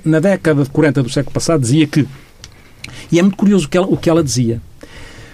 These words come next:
porque agora a D-, a D S M dez, a nossa classificação, a classificação americana, não é a, a internacional, mas a americana das doenças psiquiátricas, o Manual de Diagnóstico e Estatística, foi considerar,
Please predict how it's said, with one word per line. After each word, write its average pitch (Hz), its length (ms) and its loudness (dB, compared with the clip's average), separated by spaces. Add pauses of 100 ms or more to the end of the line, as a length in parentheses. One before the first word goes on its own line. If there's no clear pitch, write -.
(220)
porque 185 240 0
agora 240 340 0
a 180 100 2
D-, 214 160 2
a 190 200 -2
D 156 100 0
S - 240 0
M 165 140 2
dez, 127 160 2
a 143 60 4
nossa 151 200 0
classificação, 139 640 0
a 117 60 -2
classificação 180 560 0
americana, 139 600 2
não 92 140 -2
é 113 520 0
a, 113 40 0
a 113 40 0
internacional, 135 520 2
mas 143 160 2
a 147 60 2
americana 139 360 2
das 123 140 0
doenças 120 240 -2
psiquiátricas, 101 680 -6
o - 20 -4
Manual 110 280 2
de 107 40 0
Diagnóstico 113 460 0
e - 20 -10
Estatística, 110 640 -6 (500)
foi - 320 0
considerar, 110 840 -2